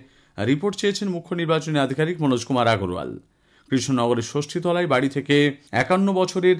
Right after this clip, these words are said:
এক বিএলও দেহ উদ্ধার হয়। স্কুলের পার্শ্ব শিক্ষিকা ওই মহিলা তার মৃত্যুর জন্য অত্যধিক কাজের চাপকেই দায়ী করেছেন বলে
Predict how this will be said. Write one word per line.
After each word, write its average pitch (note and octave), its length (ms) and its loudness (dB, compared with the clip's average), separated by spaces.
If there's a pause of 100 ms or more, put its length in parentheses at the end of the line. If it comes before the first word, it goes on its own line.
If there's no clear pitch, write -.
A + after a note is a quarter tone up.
এক C3+ 240 2
বিএলও C#3+ 340 2
দেহ E3+ 240 0
উদ্ধার E3+ 320 0
হয়। F2+ 260 -4 (240)
স্কুলের E3 340 2
পার্শ্ব C#3+ 320 2
শিক্ষিকা G3+ 460 -6
ওই G3 140 2
মহিলা E3+ 340 2
তার F3+ 160 -2
মৃত্যুর C#3+ 340 -2
জন্য D#3 220 -2
অত্যধিক C#3 440 -2
কাজের B2+ 300 0
চাপকেই C3+ 380 -2
দায়ী A2+ 220 2
করেছেন E3+ 400 -4
বলে F#2+ 240 -4